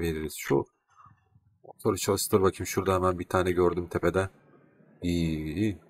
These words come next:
iyi gidiyor, iyi. Aman aman. Aman aman. Aman aman.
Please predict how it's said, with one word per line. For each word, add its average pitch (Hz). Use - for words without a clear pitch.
iyi 82
gidiyor, 82
iyi. 82
Aman 90
aman. 82
Aman 90
aman. 82
Aman 92
aman. 85